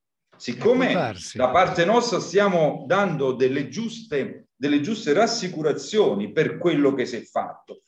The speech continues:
Speaker 1: ed è giusto perché noi parliamo della parte nostra, però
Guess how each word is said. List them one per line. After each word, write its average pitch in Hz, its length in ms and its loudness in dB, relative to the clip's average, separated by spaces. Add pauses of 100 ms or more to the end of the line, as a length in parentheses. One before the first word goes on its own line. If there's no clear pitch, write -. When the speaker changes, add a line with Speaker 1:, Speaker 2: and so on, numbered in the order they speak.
Speaker 1:
ed 196 160 -4
è 113 100 -4
giusto 104 380 -4
perché 101 200 -6
noi 143 140 -2
parliamo 117 320 0
della 107 140 0
parte 117 240 -2
nostra, 107 360 -6
però - 380 0